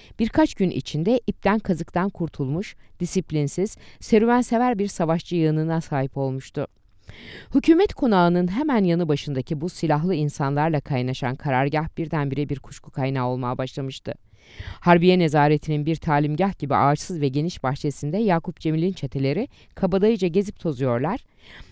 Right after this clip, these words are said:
görenlere korku salıyorlardı. Anadolu'nun birçok kentlerinden gözünü daldan budaktan sakınmayan gözü pek delikanlıların gelmesiyle liste gittikçe kabarıyor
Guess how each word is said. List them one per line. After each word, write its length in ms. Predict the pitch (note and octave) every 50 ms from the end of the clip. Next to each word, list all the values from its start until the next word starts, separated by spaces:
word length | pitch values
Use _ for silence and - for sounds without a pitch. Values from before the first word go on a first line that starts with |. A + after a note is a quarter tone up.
| - -
görenlere 440 | - G#3 A3+ B3 B3+ B3+ B3+ C4 C#4
korku 340 | - - G#3 F#3 F#3 - -
salıyorlardı. 760 | - D#3+ C#3+ C#3 C#3 C3 C3 B2+ B2 A#2+ A#2+ A#2+ - C#3 A#2 - _ _ _ _ _ _ _ _ _ _ _ _ - _ _ _ _ _ _ _ _ _ - - - - - - - -
Anadolu'nun 520 | G#3+ B3 C4+ A3 C#4+ D4 C#4+ D#4+ E4+ E4+
birçok 340 | F#4 F#4+ - - B3+ G#3 -
kentlerinden 640 | G#3 F3 D#3 - - E3 D3+ D#3 D#3 G3 A#3 D4+ B3
gözünü 360 | F#3+ F3 D#3 G3 A3 A#3 F3+
daldan 400 | E3 D#3 E3 F3 F#3+ G3+ G#3+ F#3+
budaktan 400 | D3 C3+ D3 D3 - - C#3+ C#3+
sakınmayan 640 | D3 - D#3 D3+ - G3 E3 C#3 C3 C3 B2+ C3 C3
gözü 220 | C#3 D3+ C#3 D3
pek 280 | - - G3+ G#3 - -
delikanlıların 640 | C#3+ C#3 C3 - - C#3 C#3 C#3 C#3 C3+ C#3 C#3 C#3+
gelmesiyle 760 | C#3+ C3 C#3+ C#3+ D#3 D#3 E3 E3 - - G#3 E3+ F#3+ G#3+ F#3+
liste 220 | D#3+ - - F3
gittikçe 420 | D#3+ - - - - G3 - - C3+
kabarıyor 560 | - C#3 B2 A#2 B2+ B2 C#3 E3 G3 A3